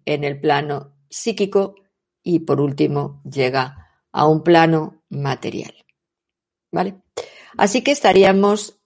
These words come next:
hablando de que el humano existe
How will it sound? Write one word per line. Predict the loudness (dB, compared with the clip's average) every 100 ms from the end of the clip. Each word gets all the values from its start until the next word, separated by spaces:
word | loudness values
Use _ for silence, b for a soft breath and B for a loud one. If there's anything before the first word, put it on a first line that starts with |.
| -6
hablando | -2 2 2 2 0
de | 0 0
que | 2 0 0
el | -4 -4
humano | -2 -2 -2 -6 -10
existe | -14 -4 -4 -2 -4 -4